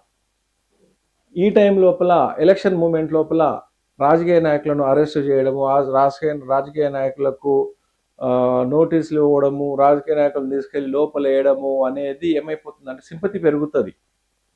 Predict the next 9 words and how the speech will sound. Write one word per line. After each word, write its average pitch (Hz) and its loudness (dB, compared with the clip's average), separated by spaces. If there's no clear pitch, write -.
ఈ 151 2
సింపతి 180 2
గెయిన్ 180 4
చేసుకోవడానికి 156 -2
కూడా 156 0
కొన్ని 123 -8
అవకాశాలు 135 -4
ఉంటాయి. 127 -4
కాబట్టి 147 -4